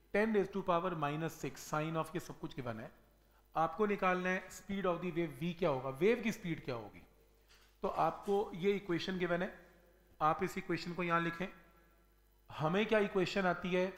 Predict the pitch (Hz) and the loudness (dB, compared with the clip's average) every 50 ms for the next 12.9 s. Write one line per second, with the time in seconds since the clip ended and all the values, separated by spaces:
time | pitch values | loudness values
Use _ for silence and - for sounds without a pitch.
0 | - - - 156 156 156 170 175 175 175 170 - 170 165 165 165 160 165 165 165 | -12 -10 -4 -2 -2 -2 -2 -2 -2 -2 -2 -2 -4 -2 -2 0 2 2 2 2
1 | 180 170 156 151 147 156 170 170 165 - - 165 160 160 - - 165 151 - - | 0 0 0 0 0 0 -2 -4 -4 -2 -2 0 0 0 -2 -4 -4 -4 -2 -2
2 | 165 170 165 - - 170 160 160 160 139 - - 165 - - 156 160 - 165 147 | -2 -2 -2 -4 -4 -2 -2 -2 -2 -4 -6 -8 -8 -6 -4 -6 -4 -4 -2 -2
3 | 139 135 - 165 160 160 - 151 147 151 156 156 160 160 160 160 160 160 160 160 | -2 -2 -2 -4 -4 -2 -2 -2 -4 -2 -4 -4 -4 -4 -2 -4 -4 -4 -2 -4
4 | 156 151 - 165 156 170 160 156 156 170 233 330 - - - - - _ _ _ | -4 -2 -4 -6 -6 -4 -2 -2 -2 -2 -2 -4 -6 -12 -20 -20 -20 _ _ _
5 | _ - 151 139 - - 120 113 - 92 78 69 65 - _ _ _ _ _ _ | _ -6 -4 -4 -4 -8 -10 -12 -10 -16 -18 -18 -20 -20 _ _ _ _ _ _
6 | _ _ _ _ _ _ _ _ _ - 170 - - 185 185 180 185 165 143 131 | _ _ _ _ _ _ _ _ _ -8 -8 -2 0 0 0 0 0 -4 -6 -6
7 | - 127 120 - - 87 78 - - - - 156 156 - 165 165 165 165 175 170 | -6 -8 -10 -10 -12 -14 -16 -16 -14 -4 -2 -2 0 2 2 2 4 4 2 2
8 | 185 226 - - - - - - - - - - - - _ - 185 180 185 175 | 2 0 -6 -12 -20 -20 -20 -20 -20 -20 -20 -20 -20 -20 _ -2 -2 -2 0 2
9 | - 190 196 202 202 - - 165 147 - - 143 139 - - - 170 175 185 190 | 2 4 4 4 4 2 2 0 0 0 -2 -4 -4 -4 -4 -2 0 2 2 2
10 | 190 175 - 220 220 220 220 208 208 208 208 202 208 208 214 214 202 170 160 160 | 0 -4 -2 -2 -2 -2 -2 -2 0 0 0 0 0 -2 -2 -2 0 2 2 2
11 | 156 156 156 147 - - 180 175 175 175 170 165 160 151 - - 160 160 165 165 | 2 2 0 0 2 4 6 6 6 6 4 2 0 -2 2 2 2 2 2 0
12 | 185 165 - 170 165 165 175 170 160 160 156 160 165 190 226 - - | -2 2 4 4 6 6 4 4 4 4 2 4 4 4 4 4 2